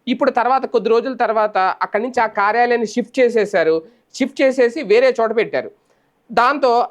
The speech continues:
ఆ ఎవరైతే ఆ బిల్డింగ్ ఓనర్స్ ఎవరైతే ఉంటారో దానికి టూలెట్ బోర్డు పెట్టుకున్నారు.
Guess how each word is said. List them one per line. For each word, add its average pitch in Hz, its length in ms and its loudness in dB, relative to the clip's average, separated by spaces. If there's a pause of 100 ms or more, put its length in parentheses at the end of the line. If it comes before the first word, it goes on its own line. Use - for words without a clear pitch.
(100)
ఆ 220 240 2
ఎవరైతే 254 560 0
ఆ 233 100 2
బిల్డింగ్ 214 360 -2
ఓనర్స్ 208 360 0
ఎవరైతే 202 380 0
ఉంటారో 185 400 -2
దానికి 285 300 -4
టూలెట్ 277 340 0
బోర్డు 220 200 0
పెట్టుకున్నారు. 147 520 -4